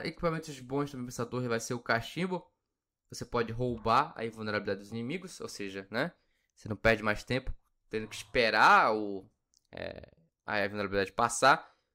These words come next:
Ou você pode, como tem um bug aí da geração de poder, você pode usar isso a seu favor, no caso, né? Você gera poder e usa X-Ray, porque os caras, mesmo com vulnerabilidade, eles vão tomar dano de X-Ray. Então,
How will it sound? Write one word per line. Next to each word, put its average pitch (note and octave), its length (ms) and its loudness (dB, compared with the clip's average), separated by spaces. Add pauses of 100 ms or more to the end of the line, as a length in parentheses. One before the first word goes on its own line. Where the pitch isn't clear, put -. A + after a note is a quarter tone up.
Ou G3 160 6
você A3+ 280 2 (280)
pode, E3 320 8
como A3 220 2
tem - 160 4
um E3+ 100 6
bug C3 400 8
aí B2+ 80 6
da A#2 180 6
geração A2 300 0
de C#3 40 -4
poder, F3 500 2 (1300)
você D3+ 300 0
pode D3+ 340 2
usar C3 240 2
isso C3 140 -2
a C3+ 40 -10
seu C#3+ 120 -6
favor, D#3 320 0
no F#2+ 100 -8
caso, G#2 280 -4
né? B2 120 -6 (380)
Você - 160 -6
gera D3 160 6
poder E3 300 0
e - 20 4
usa E3+ 160 4
X-Ray, F3 400 2
porque - 500 0
os A2+ 140 -8
caras, A#2 340 4
mesmo D3 280 -2
com - 120 -12
vulnerabilidade, B2+ 680 0
eles B2 140 -6
vão A2 200 0
tomar B2+ 240 0
dano G#2+ 220 0
de G#2+ 60 -2
X-Ray. - 360 -10
Então, - 260 -12